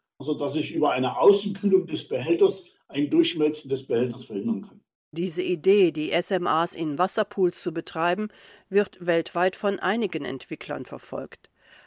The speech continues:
Speaker 2: Am weitesten fortgeschritten ist die amerikanische Firma NuScale, deren Konzept bereits grundsätzlich von der U-S-Aufsichtsbehörde zugelassen worden ist.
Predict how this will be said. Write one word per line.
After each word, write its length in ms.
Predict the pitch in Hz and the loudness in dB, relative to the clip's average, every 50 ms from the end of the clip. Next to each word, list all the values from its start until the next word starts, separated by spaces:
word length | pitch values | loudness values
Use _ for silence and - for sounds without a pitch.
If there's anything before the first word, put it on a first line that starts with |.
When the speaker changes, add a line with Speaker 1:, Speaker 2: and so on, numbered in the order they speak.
| _ _ | _ _
Speaker 2:
Am 180 | - 151 156 147 | -6 -4 -2 0
weitesten 440 | 160 165 165 - - - - 175 160 | 0 0 -2 -2 -6 -8 -8 -6 -4
fortgeschritten 720 | - 175 165 - - 190 190 - - 202 196 - 214 208 | -4 -6 -6 -6 -8 -8 -6 -4 -4 -6 -6 -6 -8 -8
ist 160 | - 190 - | -8 -8 -6
die 80 | - - | -4 -4
amerikanische 720 | 185 196 190 190 185 - - 180 165 165 165 175 - 185 175 | -2 0 0 -2 -2 -2 -4 -4 -4 -4 -4 -4 -4 -6 -8
Firma 400 | - - 175 165 165 170 175 175 | -6 -6 -6 -4 -2 -2 -2 -2
NuScale, 600 | 185 190 214 226 214 - - - 190 175 165 160 - - - - - - _ _ - | 0 0 0 -2 -2 -4 -4 -2 0 0 0 -2 -4 -10 -20 -20 -20 -20 _ _ -2
deren 380 | 233 226 226 226 226 226 214 | 0 2 2 2 0 0 -2
Konzept 540 | - 233 220 208 - - 262 - - - - | -4 -4 -4 -2 -2 -2 -2 -4 -4 -8 -6
bereits 420 | 190 160 156 151 147 143 - - | -4 -2 0 -2 -2 -4 -6 -6
grundsätzlich 720 | - 185 202 247 254 - - 151 151 - - 226 233 - - | -2 -2 0 0 -2 -2 -4 -4 -4 -4 -6 -8 -8 -8 -6
von 160 | - 220 220 | -4 -2 -2
der 180 | 233 233 - 233 | -2 -2 -2 -4
U-S-Aufsichtsbehörde 1300 | 233 208 - 180 165 - - - 160 147 - - - 147 - - - - - 143 143 139 143 170 180 | -4 -4 -4 -4 -6 -6 -4 -2 -2 -2 -2 -4 -10 -12 -12 -14 -14 -10 -8 -6 -6 -6 -4 -4 -6
zugelassen 680 | - - - 214 175 165 143 139 127 - - 156 143 131 | -6 -6 -8 -6 -6 -6 -6 -6 -6 -8 -8 -10 -10 -8
worden 280 | 131 127 127 127 127 | -8 -10 -8 -8 -10
ist. 260 | 127 127 - - - | -12 -12 -12 -14 -18